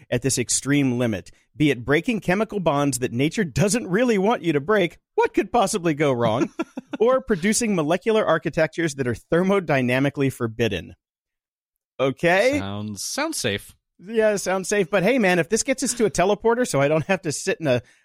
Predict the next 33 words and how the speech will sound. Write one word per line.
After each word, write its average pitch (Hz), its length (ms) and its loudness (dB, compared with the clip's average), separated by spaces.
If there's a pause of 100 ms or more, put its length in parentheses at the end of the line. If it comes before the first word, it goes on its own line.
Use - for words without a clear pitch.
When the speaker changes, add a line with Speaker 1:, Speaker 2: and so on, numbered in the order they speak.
(120)
Speaker 1:
a, 123 260 4 (200)
a 113 180 0 (240)
bus - 320 0 (100)
going 123 200 0
to 117 80 -2
the 110 280 -2 (400)
outskirts 123 480 -2
of 107 80 -10
Canada 135 340 0
anymore, 156 360 0
I'm 156 160 2
in. 131 300 2 (340)
Make 147 160 0
it 135 60 2
Speaker 2:
Yep. 131 80 2
Speaker 1:
happen. 117 380 0
Make 196 200 0
it 180 100 0
so. 139 240 2
Speaker 2:
That's 98 140 0
true. 85 160 -8 (1080)
Speaker 1:
Now, 135 260 0 (440)
Congress 269 340 2
is 185 100 0
moving 214 280 2
forward 214 360 0
with 151 140 -2
a 123 120 -2
dangerous 185 680 -2
attack 165 380 -2
on 151 180 2
private 139 420 -2
drones. 120 840 0